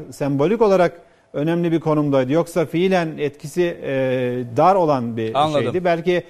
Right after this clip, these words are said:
Speaker 1: Hamenei'nin ölmesi bekleniyordu. Yaşı iyice ilerlemişti. Hastalık sorunları vesaire, e, konuşuluyordu.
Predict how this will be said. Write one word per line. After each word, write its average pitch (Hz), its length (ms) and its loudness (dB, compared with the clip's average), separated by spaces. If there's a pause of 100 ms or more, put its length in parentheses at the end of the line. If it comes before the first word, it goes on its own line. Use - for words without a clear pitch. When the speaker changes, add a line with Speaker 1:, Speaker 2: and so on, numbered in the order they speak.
(160)
Speaker 1:
Hamenei'nin 175 600 0
ölmesi 151 480 0
bekleniyordu. 139 560 2
Yaşı 151 480 2 (300)
iyice 160 280 2
ilerlemişti. 147 640 0
Hastalık 147 440 -4
sorunları 139 460 0
vesaire, 135 520 0 (340)
e, 127 60 -8
konuşuluyordu. 139 880 2